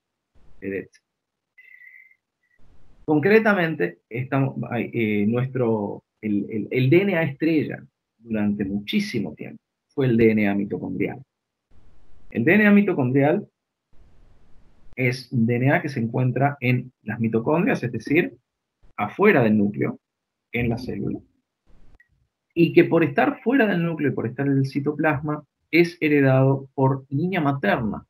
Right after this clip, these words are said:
únicamente. Es decir, las mujeres transmiten su D N A mitocondrial a su descendencia, pero los hombres no.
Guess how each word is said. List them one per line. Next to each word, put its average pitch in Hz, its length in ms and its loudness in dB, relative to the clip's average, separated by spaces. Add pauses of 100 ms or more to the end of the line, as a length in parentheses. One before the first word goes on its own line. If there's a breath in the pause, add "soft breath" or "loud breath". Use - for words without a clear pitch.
(220)
únicamente. 107 580 -10 (800)
Es 113 140 -6
decir, 113 420 0 (480)
las 131 180 2
mujeres 208 640 2 (260)
transmiten 175 600 -4
su 147 160 -10
D 143 160 2
N 135 120 2
A 135 60 4
mitocondrial 131 640 -2
a 110 40 -4
su - 140 -12
descendencia, 175 760 -4 (1040)
pero 180 520 2
los 127 280 -4
hombres 120 440 -4 (140)
no. - 200 -14